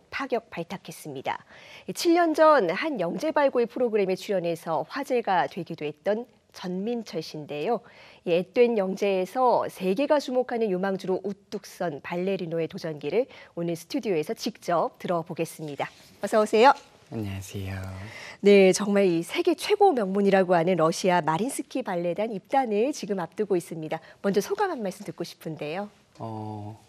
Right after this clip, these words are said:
Speaker 2: 우선 너무 감사드리고
Speaker 1: 네.
Speaker 2: 그리고 기쁘고 행복하고요. 어, 제가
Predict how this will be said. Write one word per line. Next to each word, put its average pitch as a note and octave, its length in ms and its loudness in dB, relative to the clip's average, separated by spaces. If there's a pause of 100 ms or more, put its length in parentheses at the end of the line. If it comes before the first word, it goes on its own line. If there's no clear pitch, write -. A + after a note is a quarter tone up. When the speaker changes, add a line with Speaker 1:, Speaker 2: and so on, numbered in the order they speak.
Speaker 2:
우선 G#2+ 320 -4
너무 G#2+ 320 -2
감사드리고 G2 880 -8 (140)
Speaker 1:
네. - 100 -18
Speaker 2:
그리고 F#2 360 -8
기쁘고 G2+ 480 -6
행복하고요. G#2+ 920 -8 (460)
어, A2 340 -6
제가 G#2 680 -6